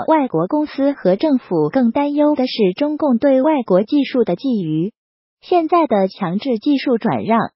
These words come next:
根本不是来自法规的规定，已成为惯例。这个草案毫无意义，不会解决问题。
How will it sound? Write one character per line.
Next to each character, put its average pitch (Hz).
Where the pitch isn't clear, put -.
根 339
本 180
不 160
是 320
来 185
自 208
法 170
规 302
的 277
规 302
定， 294
已 208
成 208
为 208
惯 294
例。 240
这 285
个 214
草 -
案 214
毫 208
无 202
意 262
义， 208
不 262
会 330
解 160
决 170
问 285
题。 175